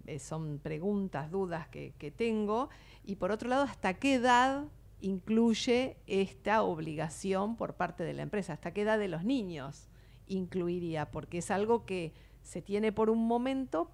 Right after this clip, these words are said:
pero ese beneficio, pero luego cuando el niño cumple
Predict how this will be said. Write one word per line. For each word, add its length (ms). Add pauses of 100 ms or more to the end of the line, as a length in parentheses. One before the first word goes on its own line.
pero 440 (240)
ese 280
beneficio, 640 (120)
pero 240
luego 440
cuando 240
el 80
niño 260
cumple 720